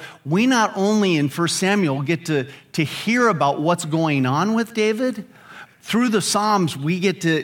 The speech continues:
we get to actually see what was going on in David's mind as well. And it's pretty interesting to take a peek.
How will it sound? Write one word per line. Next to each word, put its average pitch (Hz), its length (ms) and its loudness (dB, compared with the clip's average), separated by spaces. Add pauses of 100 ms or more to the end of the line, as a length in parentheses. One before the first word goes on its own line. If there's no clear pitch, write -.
(120)
we 156 160 -4
get 180 160 -2
to - 180 -2
actually 147 440 -2
see - 260 -2
what 165 180 0
was 135 160 -4
going 143 300 0
on 135 180 0
in 123 160 0
David's 120 420 -4
mind 120 540 -2
as 110 180 -6
well. 113 520 -2 (320)
And 147 100 0
it's 139 100 -2
pretty 190 400 0
interesting 139 560 -2
to 113 120 -8
take 123 300 -4
a 120 40 -6
peek. 123 440 -8